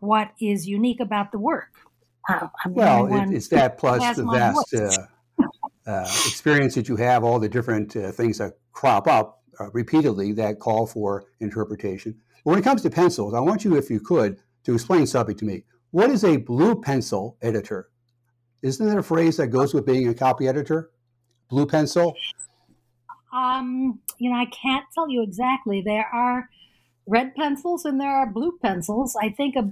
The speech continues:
Speaker 1: blue pencil
Speaker 2: <clears throat>
Speaker 1: editor is probably somebody who,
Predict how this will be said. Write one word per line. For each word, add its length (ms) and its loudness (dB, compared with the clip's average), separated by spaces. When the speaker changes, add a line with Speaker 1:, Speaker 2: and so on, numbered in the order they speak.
Speaker 1:
blue 240 0
pencil 400 -2
Speaker 2:
<clears throat> 40 -6
Speaker 1:
editor 400 0
is 140 -4
probably 580 -2
somebody 580 -2
who, 400 -2